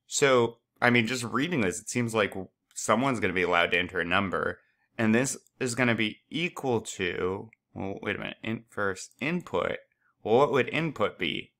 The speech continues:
Ooh, new scanner system in, next int. Interesting. So, going off of what I know, and there's not right answers to these guys, you're asked, "What do you think?"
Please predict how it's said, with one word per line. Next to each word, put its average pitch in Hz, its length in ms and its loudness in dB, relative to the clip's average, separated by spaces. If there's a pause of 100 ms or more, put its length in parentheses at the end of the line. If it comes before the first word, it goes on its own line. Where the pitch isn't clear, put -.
(200)
Ooh, 143 160 0
new 110 260 2
scanner 113 520 0
system 110 440 -4 (120)
in, 98 460 0 (600)
next 107 600 0 (100)
int. - 360 -6 (600)
Interesting. - 1120 -4 (560)
So, 123 560 6 (1800)
going 180 300 4
off 185 200 8
of 160 140 2
what 147 140 6
I 123 100 4
know, 107 560 4
and 196 100 -2
there's 226 160 6
not 233 320 2
right 117 380 4
answers 120 460 -2
to - 100 -10
these 101 260 -8
guys, 95 440 0 (200)
you're 120 480 -2
asked, 156 460 4
"What 120 320 4
do 131 100 -2
you 107 200 -2
think?" - 520 -2